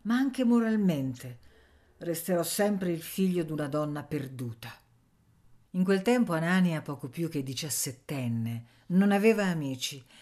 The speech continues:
e coi compagni di scuola andava poco d'accordo perché era diffidente e scontroso. Temeva continuamente che qualcuno gli rinfacciasse la sua origine e un giorno,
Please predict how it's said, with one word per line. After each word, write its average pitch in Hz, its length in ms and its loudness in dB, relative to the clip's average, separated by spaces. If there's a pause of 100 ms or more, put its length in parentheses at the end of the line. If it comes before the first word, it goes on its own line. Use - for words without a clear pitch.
(300)
e 196 140 -2
coi 214 160 2
compagni 226 380 2
di 190 120 2
scuola 214 300 2
andava 160 280 -2
poco 196 280 -4
d'accordo 139 560 -2
perché 170 260 -6
era 196 140 -2
diffidente 220 920 -2
e 202 60 -2
scontroso. 120 840 -4 (680)
Temeva 208 520 6
continuamente 185 880 4
che 180 160 -2
qualcuno 196 460 2
gli 180 120 6
rinfacciasse 175 680 0
la 170 80 2
sua 165 280 0
origine 135 640 -2
e 190 120 -2
un 208 200 2
giorno, 180 640 2